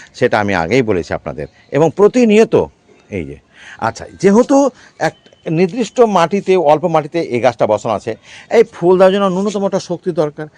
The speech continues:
যেটা প্রাকৃতিকভাবে মাটিতে সরাসরি বসালে আপনার শক্তিটা পেয়ে যায়। এখানে কি করবেন,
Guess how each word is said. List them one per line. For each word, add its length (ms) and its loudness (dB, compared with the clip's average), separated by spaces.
যেটা 260 0
প্রাকৃতিকভাবে 680 -2
মাটিতে 540 -6
সরাসরি 380 -2
বসালে 440 -6
আপনার 300 -6
শক্তিটা 300 -8
পেয়ে 260 -4
যায়। 140 -4
এখানে 300 -6
কি 140 -10
করবেন, 320 -6